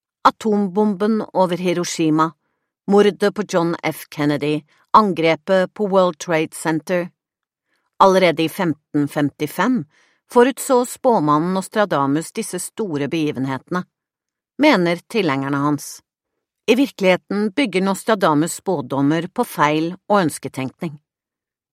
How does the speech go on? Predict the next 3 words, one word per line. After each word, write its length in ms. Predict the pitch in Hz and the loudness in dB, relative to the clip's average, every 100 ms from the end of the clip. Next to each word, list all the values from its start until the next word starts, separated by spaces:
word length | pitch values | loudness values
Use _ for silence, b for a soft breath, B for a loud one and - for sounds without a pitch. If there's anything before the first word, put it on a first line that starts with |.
| _ _ _ _ _ _ _ _ _ _ _ _ | _ _ _ _ _ _ _ _ _ _ _ _
Av 160 | - 254 - | 2 2 2
Pelle 320 | 294 208 160 | 0 2 2
Stampe. 540 | 151 - 165 143 107 | 0 0 0 0 -8